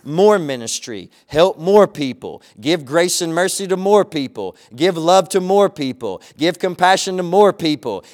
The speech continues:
give service to more people, give God to more people.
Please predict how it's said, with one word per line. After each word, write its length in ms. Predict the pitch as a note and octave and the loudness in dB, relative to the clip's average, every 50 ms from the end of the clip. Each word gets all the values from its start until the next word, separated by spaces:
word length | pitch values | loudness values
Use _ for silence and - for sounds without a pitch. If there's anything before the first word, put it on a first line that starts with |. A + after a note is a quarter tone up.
| _ A2+ | _ -4
give 200 | C#3 E3 F#3 - | -2 -2 -2 -2
service 400 | - - F#3+ G3 F#3 F#3+ F#3 - | 0 0 2 2 2 0 -4 -2
to 120 | - G3 | -4 -4
more 300 | F#3+ F#3 G3 G#3+ G#3 F3+ | 0 2 4 6 6 6
people, 480 | - - E3 D#3 C#3 - - A2+ G2 - - - - | 4 0 -6 -6 -6 -6 -8 -8 -8 -10 -14 -20 -8
give 280 | B2+ D#3 G3 F#3+ D#3 B2 | 0 0 0 0 0 0
God 320 | G#2+ E3 F#3+ F#3+ G3 - | 2 4 6 6 4 4
to 100 | - G3 | 2 0
more 300 | F#3+ F3 F#3 G3 F#3+ D#3 | 2 2 2 2 2 2
people. 500 | - - C#3+ C3+ B2+ - - A2 G2 F#2 | 0 -2 -6 -6 -6 -8 -8 -8 -8 -8